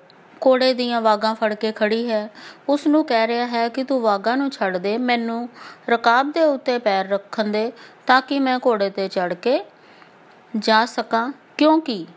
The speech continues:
ਸਾਡੇ ਦੇਸ਼ 'ਤੇ ਬਣੀ ਹੈ ਪੀੜ ਭਾਰੀ, ਸਾਡੇ ਦੇਸ਼ ਦੇ ਉੱਤੇ ਇਸ ਵੇਲੇ ਦੁਸ਼ਮਣਾਂ ਨੇ ਹਮਲਾ ਕਰ ਦਿੱਤਾ ਹੈ,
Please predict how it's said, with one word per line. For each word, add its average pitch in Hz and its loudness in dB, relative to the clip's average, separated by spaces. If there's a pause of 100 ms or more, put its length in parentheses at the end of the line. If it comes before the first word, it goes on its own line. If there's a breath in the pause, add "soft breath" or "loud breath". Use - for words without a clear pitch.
(320)
ਸਾਡੇ 254 2
ਦੇਸ਼ 233 -2
'ਤੇ 320 -2
ਬਣੀ 214 0
ਹੈ 320 -2
ਪੀੜ 240 -2
ਭਾਰੀ, 165 -2 (340 loud breath)
ਸਾਡੇ 240 2
ਦੇਸ਼ 294 0
ਦੇ 311 0
ਉੱਤੇ 240 0
ਇਸ 220 -8
ਵੇਲੇ 196 -2 (360 loud breath)
ਦੁਸ਼ਮਣਾਂ 269 2
ਨੇ 208 -6 (320)
ਹਮਲਾ 269 2
ਕਰ 208 0
ਦਿੱਤਾ 180 -4
ਹੈ, 226 -2